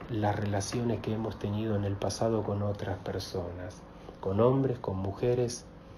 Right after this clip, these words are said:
en los cuales hemos amado, hemos confiado y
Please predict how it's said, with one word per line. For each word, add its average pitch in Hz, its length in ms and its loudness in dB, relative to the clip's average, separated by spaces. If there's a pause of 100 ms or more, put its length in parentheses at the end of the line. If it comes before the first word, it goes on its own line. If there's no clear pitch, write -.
(500)
en 104 140 2
los 101 120 2
cuales 101 440 0
hemos 104 360 2
amado, 131 440 6 (1200)
hemos 101 220 2
confiado 120 640 4 (1500)
y 98 560 0